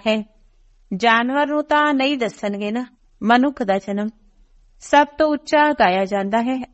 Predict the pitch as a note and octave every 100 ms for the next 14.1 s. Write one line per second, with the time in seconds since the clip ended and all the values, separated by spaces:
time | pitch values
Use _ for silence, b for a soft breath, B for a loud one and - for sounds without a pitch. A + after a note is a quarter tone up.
0 | - G3+ - G3+ A3+ A#3 _ _ _ _
1 | _ _ - A#3+ B3 B3 D4+ D4 D#4 D4
2 | B3 C4 C4 C4 D4 C#4+ B3+ A3 A3+ B3+
3 | C#4+ C#4 A3 G3+ G#3 B3 - A3 F#3+ F#3+
4 | G3 G3 A3+ - _ _ _ _ _ _
5 | _ - C#4+ C#4+ C#4 C4+ D4+ C#4+ D#4 C#4
6 | A#3+ B3+ C4+ C4 C4 C4 C4+ C#4 C4 -
7 | G3 - A3 A3 A3+ A#3 _ _ _ _
8 | _ _ - A3+ A#3 - - D4 D#4 -
9 | C4 B3 A3+ A3+ D4 D#4+ C4+ A#3+ C4+ C4
10 | G3+ - G#3+ G3+ G3 G3+ G3+ G#3 _ _
11 | - G3 G3 G3+ A#3 G#3+ F#3+ G3 - _
12 | _ _ _ _ - A#3+ B3 A#3+ D4+ C#4
13 | - G3 G#3 A#3+ A3+ F#3+ G3+ G3 G3 G3